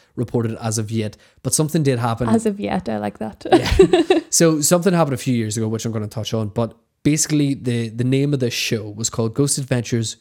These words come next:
Speaker 1: Quarantine. What made this kind of viral in recent days, apart from Zach Bagans being a, an absolute madman
Speaker 2: Yeah.
Speaker 1: by opening this, was that, uh, Post Malone
Speaker 2: Yeah.
Speaker 1: visited Zach Bagans' museum.
Speaker 2: Yeah.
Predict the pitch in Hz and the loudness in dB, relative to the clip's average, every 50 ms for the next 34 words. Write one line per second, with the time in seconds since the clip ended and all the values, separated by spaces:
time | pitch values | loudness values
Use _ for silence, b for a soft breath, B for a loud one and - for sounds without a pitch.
0 | _ _ _ _ _ _ - - 110 98 85 78 - - - 85 - - - _ | _ _ _ _ _ _ -14 -12 -10 -10 -10 -14 -14 -14 -14 -14 -16 -18 -20 _
1 | _ - 156 165 156 165 147 143 135 135 123 - - 123 113 110 107 113 110 107 | _ -2 -2 0 2 2 2 2 2 0 -2 -2 -4 -4 -6 -4 -4 -4 -4 -4
2 | 104 110 110 107 107 104 104 107 104 - - 113 110 117 110 107 104 107 B B | -4 -4 -4 -4 -6 -6 -6 -6 -6 -4 -4 -4 -2 -2 -4 -4 -4 -6 B B
3 | B B B B B - 113 - 127 117 107 - - 127 117 107 107 101 - - | B B B B B -4 0 0 0 0 -2 -4 -4 -4 -4 -4 -6 -8 -10 -8
4 | - - 117 104 104 - - 107 107 101 107 107 104 107 b b b b b b | -4 -4 -4 -4 -4 -4 -4 -4 -2 -2 -2 -4 -4 -6 b b b b b b
5 | b _ - 117 110 107 104 101 101 95 - - _ _ _ _ _ - - - | b _ -4 -2 -2 -2 -2 -4 -6 -8 -10 -14 _ _ _ _ _ -20 -20 -20
6 | _ - - - 120 113 117 113 113 - 117 110 107 104 123 214 214 - 90 98 | _ -18 -10 -4 -2 0 0 0 -2 -2 -4 -4 -4 -4 -4 -4 -4 -4 -6 -8
7 | 110 107 110 113 113 113 226 226 226 226 185 190 175 170 170 180 - 214 220 214 | -8 -6 -6 -6 -6 -6 -6 -6 -4 -2 0 2 2 2 2 0 -2 -2 -4 -6
8 | 208 226 113 117 117 117 120 123 117 - B B B B B B _ - 131 127 | -6 -4 -4 -2 -2 -2 -2 -4 -4 -6 B B B B B B _ 0 0 0
9 | 117 - 131 123 120 117 117 - - 127 117 110 110 - - - 175 190 - - | 2 2 0 0 0 -2 -4 -4 -4 -2 -2 -2 -2 -4 -2 -2 0 0 0 0
10 | 156 139 135 143 160 208 247 285 - _ _ _ _ _ _ _ _ _ _ _ | 0 2 2 2 2 0 -2 -4 -8 _ _ _ _ _ _ _ _ _ _ _
11 | _ _ _ _ _ _ _ _ _ _ _ _ _ _ _ _ _ - 208 190 | _ _ _ _ _ _ _ _ _ _ _ _ _ _ _ _ _ -2 0 2
12 | 170 151 156 151 151 160 170 160 147 - - 147 139 139 - - 139 139 139 143 | 2 2 2 0 0 0 0 0 0 0 0 0 0 0 0 0 0 2 0 0
13 | 135 123 - 135 127 127 135 135 147 165 190 196 202 180 175 202 | 0 0 0 -2 0 0 0 -2 -2 -4 -4 -6 -6 -6 -6 -8